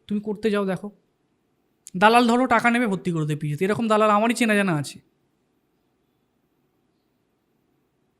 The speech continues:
চেনা জানা মানে আমি itself ভর্তি করি না, ঠিক আছে, মানে, আহ, পরিচিতর মধ্যেই এরকম কাজ করে অনেকে।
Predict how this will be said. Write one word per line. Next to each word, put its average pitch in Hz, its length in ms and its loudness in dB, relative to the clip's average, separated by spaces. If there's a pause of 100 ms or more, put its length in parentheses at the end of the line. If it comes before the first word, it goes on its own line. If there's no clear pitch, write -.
চেনা 180 200 0
জানা 240 120 2
মানে 262 120 2
আমি 196 340 0
itself 262 220 -2
ভর্তি 202 280 -2
করি - 260 -4
না, 175 200 2 (520)
ঠিক 240 120 -4
আছে, 285 340 -2 (380)
মানে, 302 160 4
আহ, 202 360 4
পরিচিতর 254 440 0
মধ্যেই 143 400 -2 (180)
এরকম 233 260 2
কাজ 233 240 4
করে 170 200 0
অনেকে। 143 420 -4